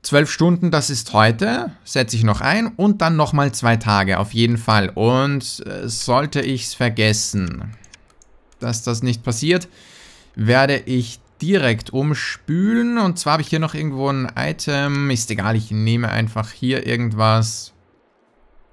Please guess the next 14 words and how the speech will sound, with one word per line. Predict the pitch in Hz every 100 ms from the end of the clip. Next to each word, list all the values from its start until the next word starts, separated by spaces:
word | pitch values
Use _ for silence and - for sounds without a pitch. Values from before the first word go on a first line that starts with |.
| _ _ _ _ _ _ _
Mm, | 107 107 110 113 113
mm, | 107 104 110 -
mm, | 110
mm. | 110 113 110
Macht, | 95 117 113
macht | 107 127
sowieso | 156 117 131
nichts. | 101 -
Hier | - 127
einfach | 131 127 160
umspülen. | 220 214 214 202 185 -
So, | - 208 - - - - - - - -
auf | - - -
geht's. | 160 165 160 - - - -